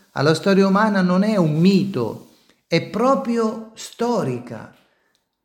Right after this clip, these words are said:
L'appartenenza di Gesù alla storia umana è storica, è realistica, non è un mito, non è una leggenda, ma entra da dentro il Signore.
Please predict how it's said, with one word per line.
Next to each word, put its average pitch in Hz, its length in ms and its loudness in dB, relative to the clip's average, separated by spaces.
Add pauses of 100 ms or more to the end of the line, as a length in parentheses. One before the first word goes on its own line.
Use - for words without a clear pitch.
L'appartenenza 185 1000 0
di 160 120 -4
Gesù 170 360 -4
alla 139 160 -2
storia 180 340 0
umana 190 600 -4
è 214 320 -4
storica, 151 760 -4
è 214 220 0
realistica, 180 960 -2 (200)
non 180 200 2
è 214 120 2
un 180 200 2
mito, 185 380 0
non 127 200 -6
è 185 80 0
una 208 220 -2
leggenda, 160 800 -2
ma 135 120 -6
entra 214 500 2
da 160 160 0
dentro 151 560 2
il 120 100 0
Signore. 110 800 -4